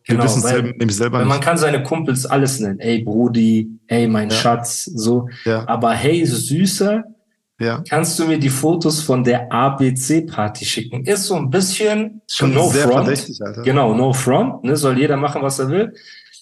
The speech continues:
Speaker 2: Aber, äh, es gibt eine lustige Geschichte. Und zwar, ich hatte das Vergnügen, die Ehre, mit Gentleman gemeinsam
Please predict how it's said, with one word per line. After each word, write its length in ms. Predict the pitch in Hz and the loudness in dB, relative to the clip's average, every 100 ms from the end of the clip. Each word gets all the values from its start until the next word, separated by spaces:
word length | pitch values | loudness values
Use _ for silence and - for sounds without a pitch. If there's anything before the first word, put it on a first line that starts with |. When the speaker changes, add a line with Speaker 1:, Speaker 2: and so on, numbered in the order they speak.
| _ _ | _ _
Speaker 2:
Aber, 560 | - 135 156 175 180 180 | -2 0 2 2 0 -2
äh, 240 | 143 151 147 | -2 -2 -2
es 140 | 135 | -2
gibt 140 | - - | -2 0
eine 140 | 135 | 2
lustige 480 | 123 156 - 143 131 | 2 0 0 0 0
Geschichte. 720 | 107 - 156 - 120 143 - - _ | 0 -2 -2 0 -2 -2 -6 -18 _
Und 180 | 120 117 | -4 -4
zwar, 520 | - 139 143 - - | -2 -2 -2 -6 -6
ich 180 | - - | -6 -4
hatte 540 | 135 139 139 147 - - _ _ _ _ _ _ | -4 0 0 -2 -6 -16 _ _ _ _ _ _
das 540 | - 113 113 - - - - _ _ | -2 -2 -2 -6 -10 -14 -20 _ _
Vergnügen, 960 | - 120 113 113 135 165 123 92 - _ _ | -4 -2 0 2 2 2 0 -4 -8 _ _
die 160 | 113 127 | -2 2
Ehre, 540 | 151 139 113 95 95 _ | 2 2 2 -2 -6 _
mit 320 | 107 147 110 | -2 -2 0
Gentleman 1000 | - 135 147 - 135 147 156 147 147 - _ _ | 0 0 2 0 0 2 2 0 -4 -10 _ _
gemeinsam 840 | 104 113 123 120 120 120 123 127 | -2 0 2 2 2 2 0 -6